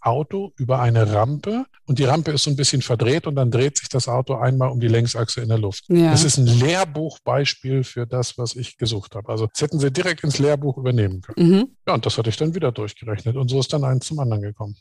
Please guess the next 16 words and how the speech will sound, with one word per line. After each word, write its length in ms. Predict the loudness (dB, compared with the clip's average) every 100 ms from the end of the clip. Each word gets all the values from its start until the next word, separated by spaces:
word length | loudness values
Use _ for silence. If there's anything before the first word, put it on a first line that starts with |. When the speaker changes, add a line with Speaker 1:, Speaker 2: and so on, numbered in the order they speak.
| _ _ _ _ _ _ _ _ -20 -20 _
Speaker 2:
Haben 120 | 4 6
Sie 40 |
das 140 | 6
Gefühl, 300 | 2 2 4
Sie 80 | 6
müssen 180 | 4 6
manchmal 260 | 4 4 4
entscheiden 560 | 2 2 4 4 2
zwischen 600 | 0 -2 0 2 4 4 2
unterhaltsamer 840 | 2 4 4 4 4 2 2 2
Lehre 400 | 2 0 2 0
und 320 | 2 2 2 2
anspruchsvoller 720 | 0 0 -6 -2 0 0 0
Lehre? 380 | 0 0 0 2
Also 180 | 0
da 120 | 2